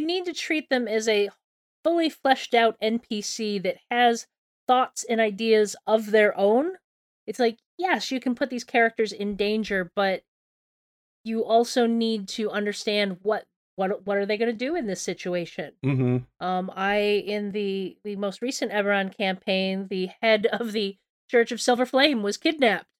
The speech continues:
Speaker 1: And I had to throw this, this s-, scenario together at the last minute 'cause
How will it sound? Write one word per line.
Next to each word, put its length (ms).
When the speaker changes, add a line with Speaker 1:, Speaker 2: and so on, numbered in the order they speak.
Speaker 1:
And 520
I 220
had 260
to 40
throw 300
this, 380
this 320
s-, 320
scenario 580
together 380
at 100
the 80
last 260
minute 220
'cause 280